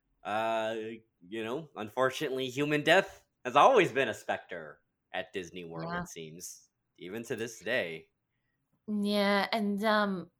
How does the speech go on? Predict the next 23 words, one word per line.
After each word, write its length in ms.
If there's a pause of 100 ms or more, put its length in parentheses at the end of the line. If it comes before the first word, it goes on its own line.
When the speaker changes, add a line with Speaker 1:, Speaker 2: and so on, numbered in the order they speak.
(140)
Speaker 2:
unfortunately 840
as 160
well, 220
another 360
thing 400
that 160
has, 340
has 180
stuck 240
with 200
me, 160
and 80
I 40
won't 220
go 80
into 200
details 800
just 260
out 140
Speaker 1:
Mm-hmm. 80
Speaker 2:
of 80
respect, 580
but, 260